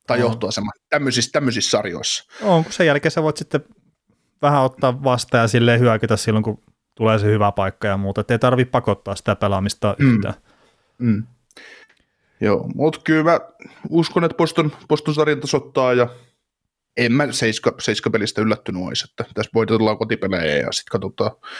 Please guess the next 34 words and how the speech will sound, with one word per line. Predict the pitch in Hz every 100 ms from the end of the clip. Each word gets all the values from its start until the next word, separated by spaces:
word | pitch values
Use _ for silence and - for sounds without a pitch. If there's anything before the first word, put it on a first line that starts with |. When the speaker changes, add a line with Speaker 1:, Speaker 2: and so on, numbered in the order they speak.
| - -
Speaker 1:
raleikissa | 117 127 131 127 104 110 -
sitten | 107 117 -
seis-, | 123 110 104 -
seiska | 117 -
pelissä, | - 107 90 -
että | 95 -
kui-, | 117 107 -
kuin | - 127
tässä | 104 -
käy, | 113 98
mutta | 92 - - - - - - - - _
kyllä | 165 123
tää, | 123 160
jos | 156 -
tästä | 180 -
testistä | 160 170 - 156 160
Carolina | - 165 160 151 156
selviää, | 175 160 147 151 147
niin | 147 143
Carolina | 147 147 143 147 139
saa | - 143 139 131 - _
plussia | 165 - - 135
minun | 135 135 123 127 -
papereihini, | 131 123 113 107 110 107 107
että | 104 -
Speaker 2:
Mm. | 123 139
Speaker 1:
ovat | 123 113 - _
kovan, | 123 117 117
kovan | 139 131
testin | 120 - 113
selvittäneet | 120 117 117 113 110
ja | 117
ottaneet | 113 120 113 110 _ - _ -
organisaationa | 170 147 131 120 - 113 104 - 110 110